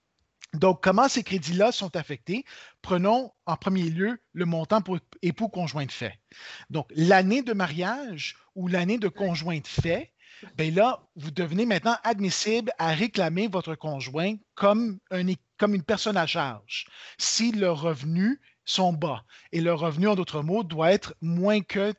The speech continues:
treize mille et des poussières. Du moment que vous êtes en dessous de ce montant-là,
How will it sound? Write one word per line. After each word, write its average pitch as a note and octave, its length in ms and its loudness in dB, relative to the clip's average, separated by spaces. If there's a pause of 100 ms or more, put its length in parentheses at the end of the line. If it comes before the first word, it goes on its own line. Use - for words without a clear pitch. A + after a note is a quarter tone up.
treize F#3 400 2
mille G3+ 360 0
et F3 80 -4
des E3+ 120 -4
poussières. A2+ 760 -8 (580)
Du C3 180 -4
moment F3 260 4
que G#3+ 100 -4
vous F3 220 -2
êtes G3+ 160 -2
en F3 140 -4
dessous A#3 240 -6
de G3+ 80 0
ce F#3+ 140 -2
montant-là, D#3+ 720 2